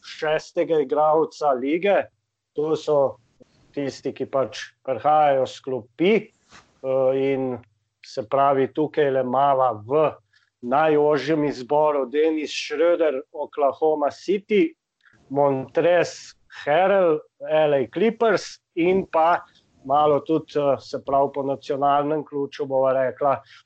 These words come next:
Goran Dragić, kar pa ni,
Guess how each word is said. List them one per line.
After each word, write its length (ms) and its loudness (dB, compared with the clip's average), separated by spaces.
Goran 420 0
Dragić, 580 0
kar 240 0
pa 120 0
ni, 360 0